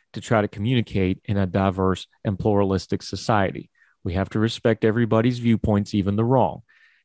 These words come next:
You have to have, let people have the right to be wrong sometimes. And you have to be, uh, confident enough in what you think you know and be confident enough in being right and not letting that bother you and losing your bearing with them.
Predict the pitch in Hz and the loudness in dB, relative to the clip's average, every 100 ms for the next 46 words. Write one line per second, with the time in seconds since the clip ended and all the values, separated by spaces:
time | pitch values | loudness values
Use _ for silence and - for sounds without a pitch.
0 | - 95 95 101 - 101 107 98 _ - | -10 -4 0 0 0 2 0 0 _ -4
1 | 120 113 - 113 107 98 107 104 135 139 | -2 -2 -4 -4 -2 0 0 0 0 2
2 | 190 170 - _ - 160 180 220 147 101 | 4 2 -2 _ -6 -2 2 4 4 4
3 | 92 - 95 87 101 - - _ _ _ | 0 -6 -8 -8 -10 -12 -18 _ _ _
4 | _ - 104 113 117 113 113 110 - _ | _ -2 0 0 0 2 2 2 -6 _
5 | _ - 101 98 92 - - - - 143 | _ -4 -2 0 -2 -6 -14 -6 0 0
6 | 135 123 113 110 113 107 - - 113 104 | 2 0 2 2 2 2 -4 -2 0 0
7 | 101 104 113 - 110 147 147 147 123 - | -2 0 0 0 -4 -2 -2 -2 -2 -2
8 | 120 120 123 98 92 - _ _ - 104 | -2 2 4 4 2 -4 _ _ -4 -2
9 | 95 123 - 131 135 120 113 104 107 104 | 0 0 0 0 0 0 0 2 0 0
10 | 101 107 101 92 104 127 98 - _ _ | -2 0 0 0 2 4 2 -2 _ _
11 | - 110 113 117 120 104 101 98 90 107 | -10 -6 -2 0 0 0 0 -2 0 2
12 | 113 101 87 57 - _ _ - 101 101 | 2 2 -2 -6 -16 _ _ -8 -2 0
13 | 95 98 92 85 110 113 98 85 - - | 0 -2 -2 0 2 2 0 -6 -12 -16
14 | - | -16